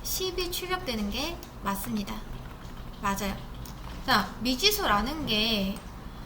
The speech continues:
어떤 값이 정해지지 않는 수에다가 이제 어떤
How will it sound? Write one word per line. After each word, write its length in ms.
어떤 640
값이 420
정해지지 600
않는 560
수에다가 540
이제 320
어떤 460